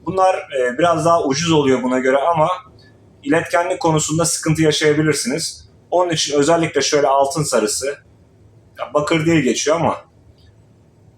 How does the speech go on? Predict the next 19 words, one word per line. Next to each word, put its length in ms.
tam 200
bakır 200
mı 120
onu 120
da 100
bilmiyoruz 380
ama 260
bu 60
şekilde 360
altın 280
sarısı 360
olanlardan 460
alırsanız 800
ben 200
devamlı 280
kullandığım 520
için 320
bunları 260
öneriyorum. 580